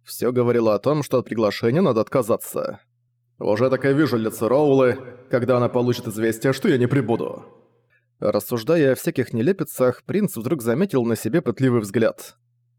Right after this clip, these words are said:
Он принадлежал девочке, которая сидела подле него, Флании, младшей сестре. Парень не единственный из королевской династии, присутствовавший на совете. «М? Что такое?»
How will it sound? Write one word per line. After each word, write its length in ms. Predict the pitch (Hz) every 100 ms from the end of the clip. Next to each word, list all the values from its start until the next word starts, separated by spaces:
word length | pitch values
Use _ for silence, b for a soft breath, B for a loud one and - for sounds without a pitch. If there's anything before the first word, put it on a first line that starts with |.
| -
Он 240 | 120 143
принадлежал 600 | 131 123 110 104 123 117
девочке, 520 | 104 160 147 - 127
которая 400 | 117 - 208 135
сидела 340 | - 113 143 117
подле 280 | 123 113
него, 420 | 107 104 131 139 - _ _ _
Флании, 640 | _ 107 113 147 131 120 110 _
младшей 540 | - 113 123 135 - 117
сестре. 600 | - - - 110 - - _ _ _ _ _ _
Парень 300 | 117 110 117
не 120 | 113
единственный 420 | 117 123 196 - 113
из 80 |
королевской 460 | - 120 110 107 127
династии, 460 | 113 117 131 - 117
присутствовавший 720 | 131 - 120 - 117 - 127
на 60 |
совете. 600 | 120 143 113 104 - - - _ _ _ _ _ -
«М? 600 | 110 104 143 165 - -
Что 200 | - 262
такое?» 460 | 208 - 113 -